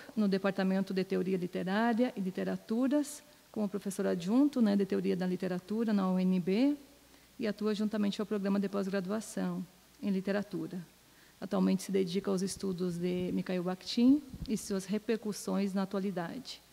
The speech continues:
Também sobre a obra de Osman Lins. Temas que têm orientado seus cursos de graduação e pós-graduação. É líder do grupo de pesquisa Literatura e Cultura,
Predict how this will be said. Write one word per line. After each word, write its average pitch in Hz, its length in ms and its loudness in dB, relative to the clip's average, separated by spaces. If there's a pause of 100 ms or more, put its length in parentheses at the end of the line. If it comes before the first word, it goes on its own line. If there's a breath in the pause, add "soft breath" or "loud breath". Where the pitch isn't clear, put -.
(360 loud breath)
Também 196 260 2
sobre 196 260 -4
a 185 80 2
obra 180 240 2
de 185 160 0
Osman 185 380 0
Lins. - 480 -6 (540)
Temas 208 300 4
que - 120 -6
têm 190 400 0 (140)
orientado 202 680 0
seus 202 240 -4
cursos 220 300 -6
de 208 60 -2
graduação 180 480 -2
e 214 40 2
pós-graduação. 196 840 -2 (1040 loud breath)
É 208 80 0
líder 196 320 4
do 190 80 0
grupo 196 220 0
de 185 100 0
pesquisa 190 500 0
Literatura 185 380 -2
e 180 40 -2
Cultura, 247 680 2